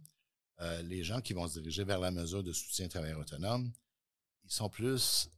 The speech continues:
attirés par le cachet parce qu'on sait que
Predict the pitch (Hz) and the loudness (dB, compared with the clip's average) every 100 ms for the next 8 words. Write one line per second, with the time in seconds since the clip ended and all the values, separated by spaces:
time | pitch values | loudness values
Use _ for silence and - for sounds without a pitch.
0 | - 104 - - 107 85 87 107 110 - | -2 0 4 4 4 2 2 2 0 2
1 | 87 85 76 82 - - 78 - 98 160 | 2 2 -2 -4 -4 -4 2 2 2 -4
2 | 107 101 85 71 - - 98 - 82 | -6 -8 -6 -6 -2 -2 -2 -2 -4